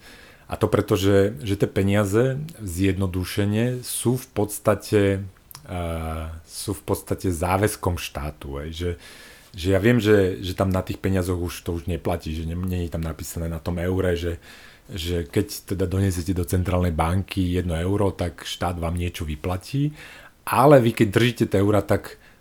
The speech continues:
a, sa spoliehate na nejakú zodpovednosť toho správcu, toho štátu. A teraz štát, to sú to štátne centrálne banky, hej, to, to nepatrí neviem komu, nezávislému neviem komu, to sú štátne centrálne banky. Ale čiže keď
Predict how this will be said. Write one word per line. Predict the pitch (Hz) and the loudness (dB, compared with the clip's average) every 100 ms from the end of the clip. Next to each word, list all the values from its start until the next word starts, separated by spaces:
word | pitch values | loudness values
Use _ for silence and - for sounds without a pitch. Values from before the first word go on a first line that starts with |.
| _ - | _ -6
a, | 95 90 87 87 90 113 | -2 0 0 -2 -4 -10
sa | - 107 | -8 -6
spoliehate | 95 - 123 151 110 - | -4 4 8 8 6 4
na | 101 98 | 2 2
nejakú | 95 - | 2 0
zodpovednosť | 90 98 - - 117 98 90 87 92 - - | 0 0 0 0 4 4 4 2 -2 -4 -4
toho | - 87 | -2 -2
správcu, | - 73 73 87 - 104 | -2 -4 -2 -4 -4 -4
toho | 87 85 | -4 -4
štátu. | - 80 - 123 131 - - - - | -6 -8 -2 -2 -2 -8 -20 -20 -6
A | 92 | 4
teraz | 107 - - - - _ - | 4 4 -6 -18 -20 _ -20
štát, | - - - 110 98 - | -8 -6 0 4 4 4
to | - 95 | -2 -4
sú | 98 | 0
to | 101 | -2
štátne | 87 - 104 117 | 2 4 6 4
centrálne | 98 85 85 78 | 2 0 -2 -2
banky, | 71 73 78 | -4 -6 -4
hej, | 85 | -4
to, | - | -4
to | 82 90 | -6 -2
nepatrí | 87 92 90 82 87 82 85 82 87 90 | -2 0 -2 -2 -2 -2 -2 -4 -6 -6
neviem | 95 82 85 | -6 -4 -4
komu, | 87 90 87 | -4 -4 -2
nezávislému | 90 87 85 85 95 90 | -2 -2 -2 -4 -4 -2
neviem | 90 87 82 | -2 -2 -4
komu, | 80 101 117 107 | -2 0 0 0
to | |
sú | 104 98 | -4 -6
štátne | - 98 117 | -6 -4 -4
centrálne | 92 87 87 | -2 -4 -4
banky. | 82 76 76 90 | -4 -6 -6 -8
Ale | 87 | -8
čiže | - 117 | -4 0
keď | 117 | 0